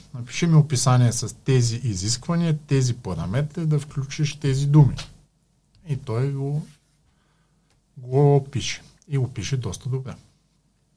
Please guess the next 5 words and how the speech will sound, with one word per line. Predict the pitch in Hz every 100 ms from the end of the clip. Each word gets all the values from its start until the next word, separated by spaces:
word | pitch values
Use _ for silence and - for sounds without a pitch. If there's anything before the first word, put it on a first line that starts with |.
| _ _ _
Така | 104 - 123 143
че | - 151 147
ние | 139 151
пишеме | 151 151 156 131 -
текст | 143 151 - -